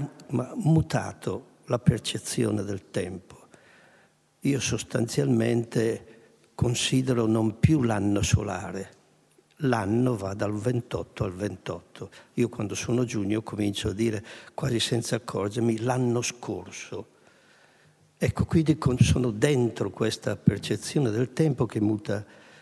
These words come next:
che l'accadimento mi ha fatto mutare. Il secondo luogo è lo spazio giudiziario.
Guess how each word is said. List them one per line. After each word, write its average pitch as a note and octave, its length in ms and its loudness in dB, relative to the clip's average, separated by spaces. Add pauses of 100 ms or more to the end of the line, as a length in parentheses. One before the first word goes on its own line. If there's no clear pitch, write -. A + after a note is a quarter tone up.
(280)
che - 280 -4
l'accadimento A#2+ 920 0
mi G2+ 160 2
ha G2+ 380 -8 (440)
fatto - 360 -6
mutare. F#2+ 680 -10 (640)
Il C#3 100 2
secondo F3+ 480 4
luogo F#3+ 380 4
è E3+ 40 4
lo D3 100 4
spazio A#2+ 380 4
giudiziario. A2+ 880 -4